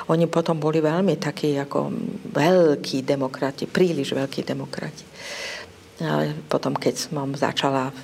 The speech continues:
vlastne byť bližšie Havlovi, okolo toho roku osemdesiat osem, osemdesiat deväť, tak, eh, som si to uvedomila,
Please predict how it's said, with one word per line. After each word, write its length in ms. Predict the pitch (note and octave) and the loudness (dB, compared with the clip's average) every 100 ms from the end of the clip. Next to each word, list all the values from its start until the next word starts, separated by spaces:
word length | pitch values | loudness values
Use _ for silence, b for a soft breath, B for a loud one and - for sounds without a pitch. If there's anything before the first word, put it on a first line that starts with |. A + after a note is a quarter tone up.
| - | -8
vlastne 320 | - - C#3+ | -6 -4 -2
byť 160 | C#3 C#3 | -2 -2
bližšie 480 | - - - D3 | -2 -2 -2 -2
Havlovi, 580 | C3+ D3 D3 C#3+ C#3 D3 D3 B B B B - - - - - - - | 0 -2 0 2 2 0 -2 B B B B -18 -18 -16 -12 -12 -10 -10
okolo 320 | - C#3 C3+ | -6 -2 -2
toho 200 | C3+ C3+ C3+ | -2 -4 -2
roku 260 | B2+ - D3+ - - - - C3+ | 0 0 -2 -4 -16 -20 -14 -8
osemdesiat 560 | - C#3 C3+ - C3+ | -6 -2 -2 0 0
osem, 240 | D3+ - C#3+ | 0 -2 -4
osemdesiat 540 | C#3 D3 C#3 - D3+ | -4 -4 -6 -4 -6
deväť, 380 | - C#3 C#3 D#3 - B B B B - - | 2 4 4 2 0 B B B B -6 0
tak, 380 | C3+ C3+ C#3 D3+ | 0 0 -4 -2
eh, 320 | C#3+ C#3 C#3+ D3 B B B B B | 0 0 -2 -6 B B B B B
som 240 | - - C3+ | -6 -4 -2
si 160 | - | 0
to 100 | D#3 | 2
uvedomila, 720 | C#3+ D3+ D#3 C#3+ C3+ C3 B2 | 4 4 2 0 2 2 0